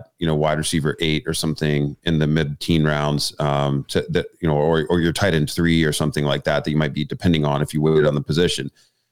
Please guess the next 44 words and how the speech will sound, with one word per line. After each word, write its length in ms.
Um, 260
so, 420
you 60
know, 60
if 100
you 60
look 100
at 80
the 80
players 300
being 140
drafted 340
after 400
him, 240
the 120
only 160
one 180
I 80
can 160
make 220
really 320
a 80
compelling 520
case 460
for, 400
you 60
know, 160
a, 60
a 220
player 320
that 240
could 220
potentially 520
be 140
a 60
team 320
R 160
B 160
two 340
and 80
have 280
high 200
upside 460
now 320